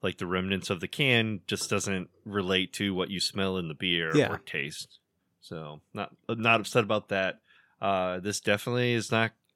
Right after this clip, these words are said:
Speaker 1: as hoppy as your guys' beer, so I'm pretty excited about that
Speaker 2: <laughs>
Speaker 1: because this is very clean.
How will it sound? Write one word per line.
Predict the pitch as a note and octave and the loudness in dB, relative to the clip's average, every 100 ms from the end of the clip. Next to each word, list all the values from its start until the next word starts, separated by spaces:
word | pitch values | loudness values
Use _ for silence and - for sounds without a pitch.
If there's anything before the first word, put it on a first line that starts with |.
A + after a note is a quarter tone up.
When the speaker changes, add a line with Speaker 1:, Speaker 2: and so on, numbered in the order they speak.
| - | 0
Speaker 1:
as | G#2+ G#2 | 2 2
hoppy | - - G2+ G#2+ A#2+ A#2 A2+ | 0 2 2 2 2 2 2
as | G2 G2+ G#2 F#2 | 4 4 4 0
your | F#2+ A2+ B2+ | -2 0 0
guys' | C3 C#3+ D3 C#3+ | 2 0 -2 -8
beer, | C#3+ C#3+ D3+ | -6 -4 -4
so | - A2+ G2 | -4 -2 -2
I'm | |
pretty | F#2+ A2+ G2+ | -2 -4 -2
excited | G2 - A2 A2+ | -4 -2 -2 -2
about | A2+ A#2 - | -2 -4 0
that | B2+ | 6
Speaker 2:
<laughs> | A#2+ G2+ B2+ | 8 8 6
Speaker 1:
because | G2+ G2 | 4 -2
this | - C#3 - | -2 -4 -2
is | C3 A2+ F#2+ - - _ _ _ _ - _ - | -2 -2 -4 -8 -10 _ _ _ _ -20 _ -6
very | G2+ B2 A#2+ | 4 4 4
clean. | - A#2 B2 A#2 F2 | 2 2 2 2 -2